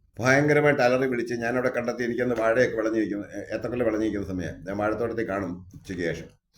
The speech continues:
ഞാനൊരു മൂന്നര ആയപ്പോ അവിടെ ചെന്ന് തോട്ടത്തിലൊക്കെ നടന്ന് കണ്ടുകൊണ്ടിരിക്കുകയാണ്.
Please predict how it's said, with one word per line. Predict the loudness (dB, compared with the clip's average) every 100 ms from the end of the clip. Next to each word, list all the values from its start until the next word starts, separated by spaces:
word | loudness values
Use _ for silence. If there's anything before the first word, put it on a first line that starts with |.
| -20 -18 -16 -16 -18 -20 -20 _ _ -4
ഞാനൊരു | 2 4
മൂന്നര | 4 4 4
ആയപ്പോ | 6 4 4
അവിടെ | 2 2
ചെന്ന് | 0 0 -2 -6 -18 -8
തോട്ടത്തിലൊക്കെ | -4 -2 0 0 0
നടന്ന് | 0 0 -4 -4 -4
കണ്ടുകൊണ്ടിരിക്കുകയാണ്. | -2 -2 0 0 0 0